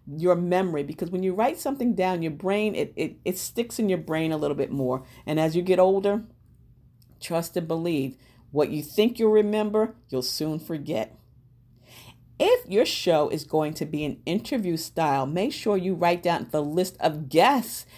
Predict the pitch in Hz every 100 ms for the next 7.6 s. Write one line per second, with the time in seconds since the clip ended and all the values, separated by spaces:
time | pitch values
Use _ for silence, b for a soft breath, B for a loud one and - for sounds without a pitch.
0 | B 143 180 190 - 170 208 349 - 240
1 | 160 143 160 156 - 196 180 180 165 165
2 | - 156 156 156 165 - 139 143 147 -
3 | - 180 147 - - B B 131 170 175
4 | 165 151 - 180 202 196 196 196 190 180
5 | 180 - 190 190 202 - - 143 - -
6 | 165 180 185 175 170 170 175 175 175 196
7 | 202 214 180 190 285 -